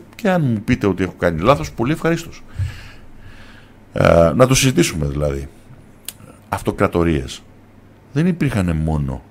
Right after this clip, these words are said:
ή απολυταρχίες, να το πούμε έτσι, δεν υπήρχανε μόνο ελαίου Θεού.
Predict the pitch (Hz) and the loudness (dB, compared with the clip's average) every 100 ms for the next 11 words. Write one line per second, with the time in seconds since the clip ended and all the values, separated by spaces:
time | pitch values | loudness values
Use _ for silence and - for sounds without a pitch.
0 | - - 92 92 - 82 85 80 - 78 | -18 0 4 4 2 0 2 2 0 -2
1 | - 101 78 67 67 65 67 67 67 - | 2 4 4 2 -4 -4 -4 -2 -4 -6
2 | - 160 190 180 143 98 82 78 80 76 | -4 0 0 0 0 0 0 2 2 2
3 | 69 - 80 78 76 69 - 64 65 | -2 -2 -2 2 2 2 0 -4 -6